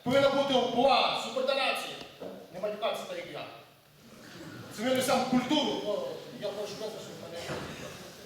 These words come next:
Добробут. Добробут. Це є розбудова української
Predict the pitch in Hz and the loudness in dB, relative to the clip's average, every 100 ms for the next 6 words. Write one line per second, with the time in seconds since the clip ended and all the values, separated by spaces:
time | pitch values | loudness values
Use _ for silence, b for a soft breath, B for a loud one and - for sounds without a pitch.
0 | - - - - - 247 262 294 - - | -16 -16 -16 -14 -4 0 6 8 8 2
1 | - - - - - - 262 269 311 349 | -4 -8 -12 -14 -18 2 4 8 8 8
2 | 349 269 - - - - - - - - | 6 4 2 0 -6 -10 -14 -18 -20 -20
3 | - - - - - - 247 294 302 320 | -20 -20 -18 -16 -16 -6 2 4 6 6
4 | - 302 302 311 294 285 285 277 302 302 | 6 4 6 8 8 8 6 4 4 4
5 | 277 - 269 247 247 233 - | 2 2 6 6 4 2 -2